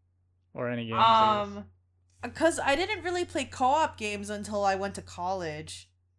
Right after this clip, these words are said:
Speaker 2: 'Cause at that point, it had only been people playing, like, a single player game and everyone just watching around me, like, if it was, like, my family watching around me,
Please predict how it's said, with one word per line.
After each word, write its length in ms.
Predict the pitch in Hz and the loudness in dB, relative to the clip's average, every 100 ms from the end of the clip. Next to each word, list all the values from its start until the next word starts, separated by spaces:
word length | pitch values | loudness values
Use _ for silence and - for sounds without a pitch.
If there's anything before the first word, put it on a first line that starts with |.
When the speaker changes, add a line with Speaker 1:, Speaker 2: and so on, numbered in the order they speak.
| _ _ _ _ _ _ _ _ _ _ _ _ _ _ _ _ | _ _ _ _ _ _ _ _ _ _ _ _ _ _ _ _
Speaker 2:
'Cause 220 | - 233 226 | -6 -4 -4
at 320 | - 233 226 | -2 -2 6
that 260 | 226 226 | 6 6
point, 380 | - 254 262 269 - | -2 -6 -6 -10 -10
it 160 | 208 _ _ _ - | -10 _ _ _ -18
had 320 | - 220 208 | -6 -4 -2
only 360 | 190 208 214 220 | -4 -6 -8 -10
been 520 | 202 208 196 196 196 - _ _ _ | -6 -6 -4 -8 -10 -14 _ _ _
people 300 | - 208 214 | -14 -8 -8
playing, 420 | 202 220 208 202 196 | -4 -2 -2 -2 -4
like, 180 | 185 | -6
a 60 | 180 | -6
single 480 | - 208 190 196 202 | -6 -6 -6 -6 -6
player 340 | 233 226 233 | -6 -4 -4
game 460 | 240 254 269 294 277 _ _ - | -6 -8 -8 -10 -18 _ _ -6
and 140 | 196 | 0
everyone 560 | 196 202 202 208 202 190 | 2 0 -2 -2 -2 -4
just 180 | 196 185 | -8 -4
watching 480 | 180 180 185 185 | 2 2 2 -6
around 420 | 165 156 147 143 139 | -4 -4 -4 -6 -10
me, 320 | 135 143 - - | -14 -16 -14 -2
like, 280 | 170 156 | -2 0
if 180 | 160 170 | -4 -6
it 100 | 165 | -6
was, 220 | 165 156 | -6 -6
like, 180 | 165 151 | -6 -6
my 140 | 160 160 | -6 -6
family 460 | 180 156 147 143 | -2 -2 -4 -8
watching 360 | 139 123 - 151 | -6 -8 -8 -10
around 320 | 143 131 135 | -8 -8 -10
me, 260 | 131 147 | -12 -16